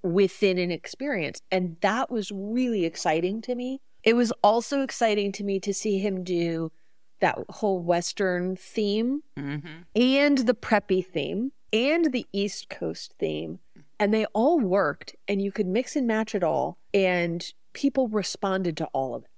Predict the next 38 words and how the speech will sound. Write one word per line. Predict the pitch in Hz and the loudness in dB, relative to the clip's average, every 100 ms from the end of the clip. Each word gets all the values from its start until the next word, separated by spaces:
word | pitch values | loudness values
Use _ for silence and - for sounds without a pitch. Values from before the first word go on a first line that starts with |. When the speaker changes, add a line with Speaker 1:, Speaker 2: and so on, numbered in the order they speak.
| - | -12
Speaker 1:
When | 180 196 | -2 0
he | 196 - 262 | 0 0 -2
did | 240 269 208 | 0 -2 -2
the, | 214 190 - | -2 -4 -6
I | |
think | 190 240 | -4 -2
it | |
was | 240 | 0
a | 202 | 0
Vogue | 165 165 170 185 196 | 0 4 4 4 0
layout, | 190 196 196 220 240 247 - - - | 0 2 2 2 0 -4 -10 -20 -4
it | 175 | -2
was | 180 | 2
a | 180 | 0
two-page | - - 226 233 - 214 190 180 - | -2 -6 -4 -6 -2 0 2 0 -2
ad | 185 196 196 | 0 0 -2
spread | 185 - 156 139 135 - - | -6 -2 2 2 0 -4 -2
of, | - 175 170 160 - | 2 4 4 0 -2
like, | 196 180 | -2 0
a | - 175 | 0 0
white | 160 180 175 175 - - | 0 0 0 0 -4 0
barn, | 196 190 180 185 180 175 180 - - - | 2 2 2 2 0 -2 -4 -8 -20 -20
fence, | - 196 175 165 - - - - | 0 2 2 0 -4 -10 -12 -8
misty. | 185 180 185 - - 180 180 - - | -2 0 -2 -2 -2 0 -2 -8 0
There | 339 339 | 2 2
were | 330 349 | 2 2
no | 349 339 359 339 339 | 4 4 4 2 0
clothes | - - 370 415 427 392 359 | 0 4 4 6 4 2 2
in | 349 | 4
the | 320 285 | 4 2
ad. | 226 220 185 - - - - | 2 0 -4 -12 -20 -2 2
And | 339 339 | 4 6
you | 339 320 | 4 2
knew | 320 349 381 247 - | 2 4 4 4 4
exactly | 247 240 - - 285 - 330 | 2 2 2 2 2 2 2
who | 254 302 | 2 2
it | 277 | 2
was | 240 240 214 | 2 0 0